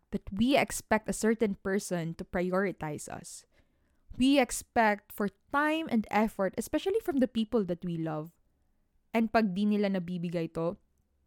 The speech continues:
we get disappointed. Kasi we assume that they would care like you do or they would respond to the things as you would. We feel bad kasi we think na, "Di talaga ako priority nito.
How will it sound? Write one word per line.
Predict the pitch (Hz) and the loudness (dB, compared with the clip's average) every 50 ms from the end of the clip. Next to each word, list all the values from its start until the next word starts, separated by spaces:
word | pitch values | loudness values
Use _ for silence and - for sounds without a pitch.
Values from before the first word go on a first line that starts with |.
| _ _ _ - _ _ _ _ _ | _ _ _ -20 _ _ _ _ _
we | 190 196 233 269 294 285 285 277 - - - | -6 -2 0 0 2 2 0 -2 -4 -8 -6
get | 190 214 196 190 - _ - | -2 -2 -2 -2 -4 _ -4
disappointed. | 175 196 208 208 - 202 - - - 180 160 - - - 92 - - - _ _ _ _ _ _ _ _ _ _ - | 0 2 2 2 2 -2 -4 -2 -2 -2 -2 -4 -6 -8 -8 -8 -10 -16 _ _ _ _ _ _ _ _ _ _ -2
Kasi | 302 - 381 349 320 311 302 - - _ _ _ _ - | 2 6 8 8 8 8 6 2 -4 _ _ _ _ -4
we | - - 349 | 2 2 4
assume | 370 - - 339 330 | 4 4 2 2 4
that | 320 311 277 - _ - | 4 2 2 2 _ 0
they | 214 262 | 4 4
would | 370 - - | 4 4 2
care | - - 208 233 254 233 214 202 | 0 -2 2 2 4 4 4 4
like | 208 180 - - - | 2 0 0 0 0
you | 220 269 320 | 4 4 4
do | 247 196 196 190 190 190 - | 4 4 4 2 2 2 0
or | - 196 196 | 2 2 2
they | 185 175 208 247 269 | 4 4 4 4 4
would | 294 214 - | 2 2 2
respond | 190 - - - 196 202 196 - | 0 -2 -2 0 0 0 2 0
to | 220 | 0
the | 180 180 | 0 0
things | 180 - - 196 196 190 - - _ 185 | -2 0 -2 -2 -2 -4 -4 -4 _ 0
as | 220 254 - - | 0 0 2 2
you | 233 208 | 2 2
would. | 175 165 170 165 170 180 202 - _ _ _ _ _ _ _ _ _ _ _ _ _ _ _ _ - - | 2 2 0 0 0 -2 -4 -8 _ _ _ _ _ _ _ _ _ _ _ _ _ _ _ _ -6 -4
We | 294 | 0
feel | 311 330 330 330 233 | 2 4 4 4 4
bad | 180 185 180 185 160 160 165 170 - - | 4 2 2 2 2 0 -2 -4 -4 -2
kasi | 277 - 392 | 2 4 6
we | 359 370 - | 6 6 6
think | - 330 277 262 - | 4 2 0 0 0
na, | 240 226 190 185 185 - _ _ _ _ _ _ _ _ _ _ _ | 0 2 2 2 0 -6 _ _ _ _ _ _ _ _ _ _ _
"Di | _ 180 180 202 214 214 214 | _ -4 2 2 2 2 4
talaga | - 220 214 202 196 185 185 190 | 2 2 2 4 2 2 0 0
ako | 208 - - | -2 -2 0
priority | 208 202 190 180 175 170 170 170 170 165 - 175 170 | 0 0 2 2 0 0 -2 -2 -4 -6 -8 -8 -8
nito. | 170 165 165 165 - 165 170 185 - | -6 -8 -8 -8 -8 -8 -8 -8 -8